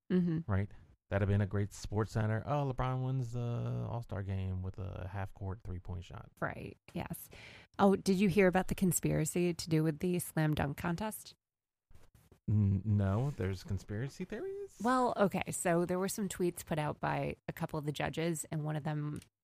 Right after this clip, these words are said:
Speaker 1: was interesting, the one from Common.
Speaker 2: D Wade?
Speaker 1: Well,
Speaker 2: Oh, no, no,
Speaker 1: uh,
Speaker 2: okay, okay, okay, okay. You said Common.
Speaker 1: Common
Speaker 2: I was
Speaker 1: made the
Speaker 2: confused.
Speaker 1: tweet,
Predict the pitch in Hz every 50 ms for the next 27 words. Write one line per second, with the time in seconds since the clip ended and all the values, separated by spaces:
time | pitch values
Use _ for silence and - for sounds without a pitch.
0 | _ _ - 170 160 - 151 147 - - - - - - 156 160 160 165 151 -
1 | - 151 147 - - 151 135 139 143 170 208 233 247 - - 101 113 107 95 92
2 | 101 139 - - _ - - - - - _ _ _ _ _ _ _ - 233 262
3 | 254 247 247 240 233 233 226 - - - 240 254 233 220 185 180 170 165 160 160
4 | 170 165 - 98 92 - 92 87 90 95 - _ - - _ _ - 107 98 -
5 | 117 - - 98 90 87 87 85 - _ _ - - - _ - - - 208 196
6 | 190 175 123 120 127 - - - 165 170 139 143 143 143 - - 175 160 160 -